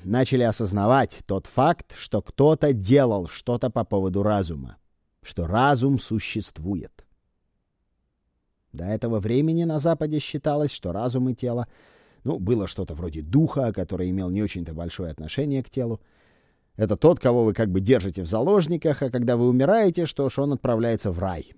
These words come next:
или что-то вроде этого, либо в ад. Примерно этим и ограничивалось представление о духе. Если же говорить о самом теле, то обычаи того времени,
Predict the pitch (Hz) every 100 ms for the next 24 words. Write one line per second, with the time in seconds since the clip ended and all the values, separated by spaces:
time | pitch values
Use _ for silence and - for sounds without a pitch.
0 | - 82 - 101 85 87 80 69 - -
1 | - 101 101 98 87 - - _ _ _
2 | - 104 113 101 113 127 107 104 98 117
3 | 127 117 113 90 85 - 101 - 110 110
4 | 95 90 82 80 - _ _ _ _ _
5 | _ _ _ _ _ _ _ - - -
6 | _ - - 156 139 131 131 139 156 -
7 | - - - 101 - 123 143 113 - 170
8 | 123 76 71 _ _ - 113 113 160 -
9 | 110 95 87 78 73 58 50